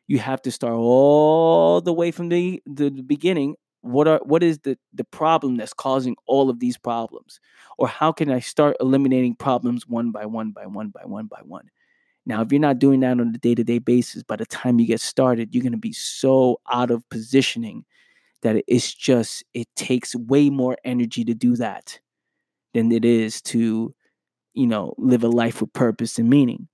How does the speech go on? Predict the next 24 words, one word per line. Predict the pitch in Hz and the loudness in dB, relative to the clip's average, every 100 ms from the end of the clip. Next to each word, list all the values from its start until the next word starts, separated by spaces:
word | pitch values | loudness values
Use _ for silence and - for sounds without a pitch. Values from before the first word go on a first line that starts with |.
| - | -6
right? | 127 135 | -2 0
It | - | -2
takes | 165 135 | -2 -2
way | 127 131 151 151 | -4 2 4 6
more | 151 127 131 131 - | 6 4 4 2 0
energy | 131 135 127 117 120 117 | -2 0 0 0 -4 -4
to | - 113 | -6 -8
solve | - - 127 123 120 | -8 -2 0 2 0
the | - | -4
problems | - - 117 117 117 113 | -6 -4 -2 -2 -4 -6
of | 117 | -6
yesterday, | 127 131 123 - 117 95 95 _ _ _ - | 2 2 2 -6 -8 -8 -12 _ _ _ -4
which | 117 - | -4 0
you | 123 | 2
need | 120 147 143 120 | 6 6 6 4
that. | 107 - _ _ _ | -4 -4 _ _ _
You | 123 | -2
need | 120 147 151 | 2 4 4
those | 127 127 | 4 2
problems. | - 123 123 120 120 - | -2 -4 -4 -4 -6 -6
You | 127 | -4
need | 127 147 151 | 0 0 0
to | - 139 | -2 -4
solve, | - 147 135 117 | -2 0 0 0